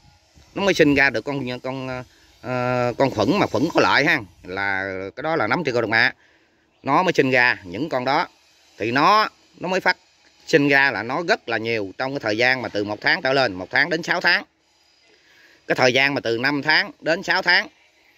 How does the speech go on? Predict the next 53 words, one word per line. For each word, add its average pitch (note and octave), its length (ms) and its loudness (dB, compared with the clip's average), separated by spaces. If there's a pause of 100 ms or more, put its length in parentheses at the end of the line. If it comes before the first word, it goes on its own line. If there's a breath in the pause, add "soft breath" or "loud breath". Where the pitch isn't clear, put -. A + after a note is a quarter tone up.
(220 soft breath)
tức - 180 -6
là A2+ 260 4
những A2+ 280 -4
loại A#2+ 140 0
nấm D#3+ 200 0
Trico C3+ 160 -2
Đạt B2 100 -2
Ma B2 200 2
nó D#3 180 0
phát F#3+ 240 2
huy D3 260 4
rất F3 260 0
là G2+ 140 -2
hiệu G#2+ 180 -4
quả. A#2 320 0 (1040)
Nó D3+ 80 -12
phát E3 140 2
huy C#3+ 120 6
rất E3 140 2
là A2 140 2
hiệu A2 140 -4
quả A#2 160 4
ha. E3+ 160 2 (600 soft breath)
Là A2+ 140 -4
một A#2 260 -2
á, F3 140 2 (320)
là G2+ 140 -4
mọi A#2+ 120 -2
người A#2 200 0
ủ A#2 340 -2
là G#2+ 260 2
hàng G2+ 320 -8
Trico B2+ 120 0
Đạt A#2+ 140 -2
Ma. B2 220 0 (180)
Hai C#3 360 -2 (580)
là G#2+ 140 -6
mọi A#2 120 -6
người A2 140 -6
ủ A2+ 180 -2
men D3 240 0
vi C#3+ 80 0
sinh. D#3+ 200 2 (880)
Tức G#3 100 -2
là C3 100 2
men C#3+ 180 0
vi D#3 80 2
sinh C#3+ 260 2 (540 soft breath)
là A2+ 240 -2
gồm A#2 280 0
những D3+ 140 0
loại B2 140 2
men D3+ 300 2